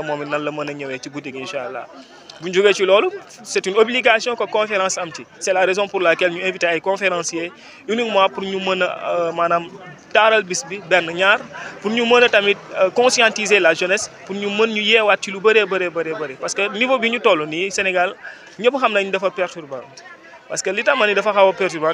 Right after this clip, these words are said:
mooy que si, euh, ñun, nous la jeunesse, bon, on se focalise à la politique. Nous la jeunesse, à chaque fois, ñi ngi bàyyi suñu xel ni que, euh, bu ñu état defarul dara, ñun duñ defaral suñu bopp dara. Donc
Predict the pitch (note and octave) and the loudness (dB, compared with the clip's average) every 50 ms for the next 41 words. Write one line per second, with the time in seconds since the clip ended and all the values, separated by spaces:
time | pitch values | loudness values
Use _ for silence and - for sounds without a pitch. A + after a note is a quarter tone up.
0 | E3 - F3+ F#3+ G3 F#3+ - G3 F3+ F#3+ G#3 G3+ - - F#3+ F3+ E3+ E3 D#3+ - | -2 -4 -2 -2 -2 0 0 -2 -2 -2 -6 -8 -6 -4 -4 -2 -2 -4 -4 -8
1 | - - F#3 G#3 B3+ C4 A#3+ A#3 C4 D4 C#4+ B3 G#3+ E3+ F#3+ F#3 F#3+ G#3+ - - | -10 -10 -6 -4 -4 -4 -2 -2 0 2 4 4 4 4 2 0 -4 -4 -6 -8
2 | - E3 D3 C#3+ - G3 A3+ A#3+ A#3 - A3+ G#3+ G3 F#3+ G3 G3+ G3 F3+ E3+ E3 | -10 -10 -10 -8 -6 -6 -8 -6 -4 -4 0 2 2 2 2 0 -2 -2 -4 -4
3 | D#3 - F3+ F3 E3+ - D3+ - - - - - - - - - F3 G#3+ A3+ G#3+ | -4 -4 -6 -8 -8 -8 -12 -14 -16 -20 -20 -20 -20 -20 -14 -8 -6 0 2 4
4 | G3+ G3 F3+ F#3+ F#3+ G3+ G3+ - - - F#3 - A#3 A3 - G#3 - F#3 F3 F3+ | 4 4 2 -2 -4 -4 -6 -2 -2 -2 0 0 -2 -4 -4 -4 -2 -2 -2 -2
5 | F#3 F#3+ G3+ G#3 F#3 G3 G3 F3+ E3+ - F3 E3+ E3 - F3 E3+ E3+ E3+ E3 - | -2 -4 -6 -2 0 2 2 2 0 -4 -8 -10 -8 -6 -6 -6 -6 -8 -8 -8
6 | D#3+ - - - D4 D4+ - F#3+ F3+ F3+ F3 E3+ E3 E3 G#3 G#3+ A3 A#3 A3 A3 | -10 -10 -10 -14 -12 -8 -6 -4 -4 -2 -4 -6 -6 -6 -6 -4 -4 -4 0 2
7 | F#3 F3 E3+ F#3+ F#3 F3+ D#3+ D#3 C#3+ C#3+ C#3 C#3 D#3+ E3 E3 F#3 F#3 F3 F3+ F#3 | 2 2 2 0 -2 -4 -4 -6 -6 -8 -8 -8 -8 -8 -8 -10 -12 -12 -10 -8
8 | F3 E3+ E3 D#3 C#3+ - D3+ D3 D3+ C#3+ C#3 - C3+ B2+ B2+ - E3 F3 E3+ | -8 -8 -8 -8 -10 -12 -12 -12 -12 -12 -12 -10 -12 -12 -10 -8 -8 -8 -8